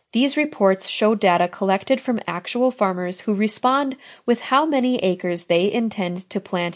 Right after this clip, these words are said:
to each crop during the next few months.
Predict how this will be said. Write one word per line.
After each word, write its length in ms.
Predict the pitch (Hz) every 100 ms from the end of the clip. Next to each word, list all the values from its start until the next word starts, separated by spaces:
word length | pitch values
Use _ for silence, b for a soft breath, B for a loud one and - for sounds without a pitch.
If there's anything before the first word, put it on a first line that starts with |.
| -
to 200 | - 220
each 240 | 277 -
crop 340 | - 196 175 -
during 320 | 165 160 190
the 80 | 202
next 340 | 151 - -
few 220 | - 214
months. 600 | 220 247 185 - - -